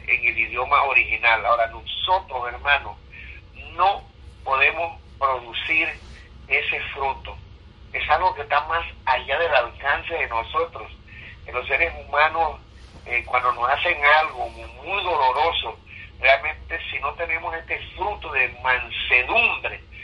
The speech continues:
nosotros quedamos con rencor, dolido. Es, es, es algo, eh, tremendo cuando alguien nos dice algo,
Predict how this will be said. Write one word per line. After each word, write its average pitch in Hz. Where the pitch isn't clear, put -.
nosotros 127
quedamos 143
con 135
rencor, 147
dolido. 123
Es, 131
es, 127
es -
algo, 170
eh, 139
tremendo 151
cuando 135
alguien 165
nos 143
dice 151
algo, 165